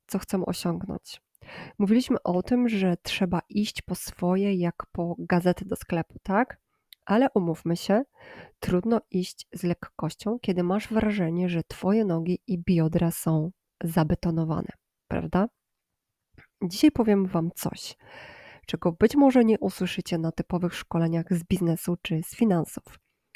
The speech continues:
Porozmawiamy sobie o tym, dlaczego twoja obfitość, twoje pieniądze i twoja sprawczość mieszkają w twojej miednicy. I ten odcinek jest kierowany głównie do kobiet,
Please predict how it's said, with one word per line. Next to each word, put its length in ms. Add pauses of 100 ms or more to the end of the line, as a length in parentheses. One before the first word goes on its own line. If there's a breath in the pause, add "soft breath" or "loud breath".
(160)
Porozmawiamy 520
sobie 220
o 120
tym, 260 (580 loud breath)
dlaczego 460
twoja 420
obfitość, 760 (220)
twoje 300
pieniądze 560 (560 loud breath)
i 60
twoja 360
sprawczość 880 (540 soft breath)
mieszkają 540
w 100
twojej 440
miednicy. 560 (1000 loud breath)
I 140 (220)
ten 300
odcinek 520
jest 320
kierowany 600
głównie 540
do 120
kobiet, 640